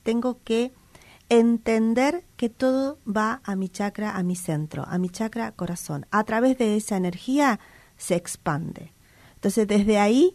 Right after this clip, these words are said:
es donde tomo conciencia. Pero bueno, para eso tengo que practicar, tengo que estar en coherencia.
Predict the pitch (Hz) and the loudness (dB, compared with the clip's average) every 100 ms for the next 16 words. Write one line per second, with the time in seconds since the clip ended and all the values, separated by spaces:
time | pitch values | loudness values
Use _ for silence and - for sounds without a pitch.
0 | - 202 190 185 185 185 214 220 220 190 | 2 2 4 4 0 0 2 2 0 0
1 | 170 170 185 156 135 143 - 156 - - | 2 2 2 2 0 -6 -8 -10 -14 -20
2 | - - - _ 214 220 185 165 170 - | -20 -20 -20 _ 2 4 4 0 -6 -4
3 | - 220 233 294 - 262 240 247 233 220 | 0 2 4 2 0 0 0 0 -4 -4
4 | - 247 269 _ 254 247 175 160 - 208 | -2 -2 -4 _ -6 -4 -8 -8 -6 -4
5 | 214 220 214 - 269 302 - _ _ - | -2 -2 -6 -2 -2 -2 -8 _ _ -2
6 | 190 180 180 160 143 - - | -2 2 0 0 -4 -8 -16